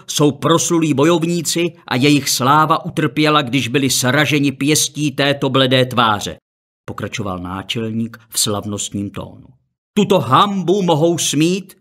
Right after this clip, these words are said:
jestliže porazí bledou tvář v boji. Inčučuna je starší a je náčelníkem všech apačů. Má proto právo, aby bojoval s Old Shatterhandem. Porazí jej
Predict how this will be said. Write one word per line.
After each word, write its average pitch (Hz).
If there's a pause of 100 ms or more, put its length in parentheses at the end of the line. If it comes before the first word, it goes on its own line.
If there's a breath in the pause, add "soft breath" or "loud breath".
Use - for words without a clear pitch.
(220)
jestliže 165
porazí 175
bledou 151
tvář 147
v 110
boji. 107 (680)
Inčučuna 190
je 147
starší 190 (120)
a -
je 135
náčelníkem 170
všech -
apačů. 127 (340)
Má 156
proto 151
právo, 160 (360)
aby 135
bojoval 170 (160 soft breath)
s -
Old 170
Shatterhandem. 107 (640)
Porazí 190
jej 220